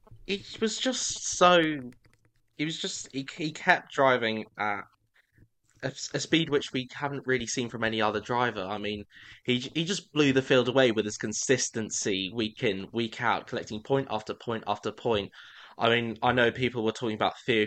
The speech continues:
Pourchaire going to the season, and even out of the season, we're still talking about Theo Pourchaire.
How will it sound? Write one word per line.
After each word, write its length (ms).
Pourchaire 380
going 220
to 80
the 100
season, 540
and 120
even 280
out 160
of 80
the 80
season, 420
we're 240
still 280
talking 240
about 260
Theo 160
Pourchaire. 440